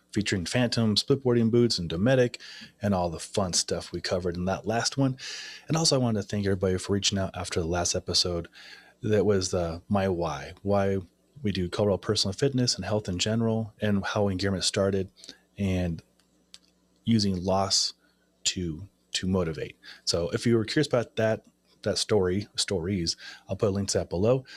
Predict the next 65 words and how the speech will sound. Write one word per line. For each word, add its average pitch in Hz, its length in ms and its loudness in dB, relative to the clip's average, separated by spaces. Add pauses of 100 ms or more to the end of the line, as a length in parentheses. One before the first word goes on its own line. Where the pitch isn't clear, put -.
(220)
But 98 100 -4
that 139 100 2
was, 135 100 2
that 123 240 0
was 110 160 2
really 123 180 6
rewarding 107 460 4
to 92 160 -2
share 95 240 2
that. 90 240 0 (640)
I 113 60 2
did, 113 140 4
like, 85 120 -4
one 113 300 2
take, 98 320 -2
got 107 220 2
it 92 40 0
out 85 220 -6
there, 85 240 -6 (340)
and, 98 320 0
uh, 82 160 -2
a 80 40 -4
lot 117 280 0
of 110 60 0
great 110 240 -2
feedback 92 340 -2
from 90 160 -8
people, 90 300 -4
a - 20 2
lot 127 160 2
of 113 60 2
great 101 220 0
questions, 123 640 2
and 101 120 2
I - 20 2
was 95 140 2
able 101 160 4
to 92 60 0
help 98 180 -2
people 98 280 0
go 95 200 0
through 95 180 -4
some 90 160 -2
stuff 104 240 -2
a 98 40 -2
lot 82 80 -2
of 80 40 -8
people - 160 -8
are 78 60 -8
going 76 160 -10
through, 73 280 -8 (260)
really 151 200 4
tough 104 200 0
stuff 107 260 -4
in 92 40 -4
life. 87 320 -6 (440)
So 90 180 0
it 82 60 -4
was 82 200 -6
really 117 220 4
nice 101 240 0
to - 100 -6
be 92 120 -2
able 87 180 0
to 78 260 -6